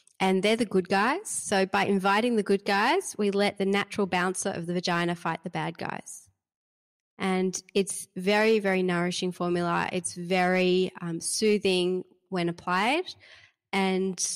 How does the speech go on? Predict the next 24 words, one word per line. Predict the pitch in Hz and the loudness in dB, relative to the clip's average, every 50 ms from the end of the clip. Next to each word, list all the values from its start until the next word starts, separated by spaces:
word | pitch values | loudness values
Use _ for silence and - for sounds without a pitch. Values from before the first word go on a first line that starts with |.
| - - _ - | -8 -8 _ -2
you | 190 190 | 0 0
know, | 185 185 - | 0 0 -2
it | - 185 - | -2 -4 -4
can | - 202 202 | -4 -2 -2
help | 190 180 - 190 180 180 - - - - _ _ - | -2 -2 0 0 0 0 -2 -8 -20 -20 _ _ -8
prevent | - 226 196 180 180 208 202 196 214 277 370 427 359 - - - - - - | -4 -4 -2 0 0 0 2 2 2 2 0 0 0 -2 -4 -6 -8 -8 -6
recurrent | 202 196 - - - 190 190 180 - - | -6 -6 -4 -4 -2 0 2 0 0 -2
thrush. | - - 185 - - - 190 - - - - - - - | -4 -4 -4 -2 -2 -4 -4 -6 -6 -6 -10 -14 -8 -2
It | - 226 226 | 0 0 2
won't | 208 247 254 285 302 | 4 4 2 2 2
necessarily | 285 254 240 - 247 - - 233 220 214 214 214 202 | 0 0 -2 -2 -4 -4 0 0 2 2 2 0 0
get | 214 196 185 - | 0 -2 -2 -2
rid | 180 180 202 208 208 | 0 2 4 4 4
of | 214 208 | 4 2
it. | 240 254 240 | 2 0 0
It's | 214 202 - - | 0 -2 -2 -2
not | 233 226 | -2 0
a | 220 | 0
treatment | 196 - - - 202 196 - - 254 254 240 240 | -2 -2 -2 -2 0 -2 -2 -2 -4 -4 -4 -4
for | - - 262 | -4 -6 -6
thrush. | - - 254 247 277 359 440 - - - - - - - - - - - _ - | -4 -2 0 2 2 2 0 0 -2 -2 -4 -4 -8 -10 -14 -20 -20 -18 _ -4
It's, | - 226 220 - - _ _ _ - | -4 -4 -4 -6 -12 _ _ _ -2
it's | 233 226 226 - | -2 0 0 2
like | 254 254 269 277 | 2 2 2 0